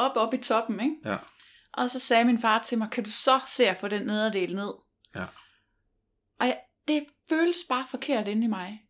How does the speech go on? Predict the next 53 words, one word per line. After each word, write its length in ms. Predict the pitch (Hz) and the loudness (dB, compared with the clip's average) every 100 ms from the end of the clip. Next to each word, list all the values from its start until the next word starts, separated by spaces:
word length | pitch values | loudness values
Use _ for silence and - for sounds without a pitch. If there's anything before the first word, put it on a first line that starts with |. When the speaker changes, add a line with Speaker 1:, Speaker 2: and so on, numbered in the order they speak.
| _ _ | _ _
Speaker 1:
Hvorfor 320 | 220 285 285 | -4 -2 2
måtte 220 | 233 220 | 2 2
jeg 80 | 190 | -2
ikke 120 | 220 | -4
have 120 | 233 208 | -4 -6
det 120 | 208 | -6
tøj 260 | - 214 | -4 -6
på, 240 | 214 233 - | -4 -6 -2
jeg 140 | 233 240 | -4 -4
havde 160 | 202 | -6
lyst 200 | 180 - | -8 -10
til 80 | - | -12
at 60 | 180 | -12
på? 200 | 202 - | -10 -6
Hvorfor 280 | 214 226 | -6 -4
måtte 220 | 208 196 196 | -6 -6 -4
jeg 60 | 208 | -6
ikke? 140 | - - _ - | -8 -20 _ -6
Jamen, 120 | 240 | 0
det 60 | 285 | 0
var, 60 | |
fordi 140 | 277 240 | 2 -2
jeg 80 | |
sendte 240 | 226 226 233 | 0 -2 0
nogle 140 | 202 | -2
forkerte 320 | 185 - 220 | -4 -4 -6
signaler, 520 | 180 - 196 202 - 208 | -6 -8 -10 -10 -8 -6
ikke? 120 | 233 | -6
Speaker 2:
Ja. 40 | - _ _ _ - | -8 _ _ _ -4
Speaker 1:
Men, 160 | 226 220 _ - | -2 -2 _ -6
men 120 | 226 | -2
hvis 220 | 226 285 | 0 0
ansvar 480 | - 254 302 - 208 | 2 2 2 2 0
er 140 | - 285 | 2 0
det 120 | 247 | -2
lige? 400 | 196 185 196 208 _ _ _ | -6 -12 -14 -16 _ _ _
Speaker 2:
Ja, 100 | 101 87 | -10 -4
og 60 | |
hvem 140 | 101 117 | 4 6
Speaker 1:
Altså 140 | 120 | 6
Speaker 2:
har, 60 | 107 | 4
hvem 160 | 117 | 4
har 60 | 120 | 4
de, 260 | 113 104 80 | 4 2 4
hvem 200 | 113 80 | 2 2
har 200 | 117 104 | 2 2
ligesom... 380 | 101 107 101 98 - _ _ - - _ _ _ _ _ _ _ _ | 0 0 0 -2 -6 _ _ -20 -20 _ _ _ _ _ _ _ _
Altså, 160 | 104 101 | -16 -10
de 80 | 131 | -4
signaler 440 | 120 120 113 101 113 | 2 6 6 6 4
er 180 | 98 | 4
jo... 300 | 98 95 95 92 _ _ _ _ _ _ _ _ _ _ _ _ _ _ _ _ _ _ - | 2 0 -2 -6 _ _ _ _ _ _ _ _ _ _ _ _ _ _ _ _ _ _ 2
Man, 260 | 117 107 | 4 4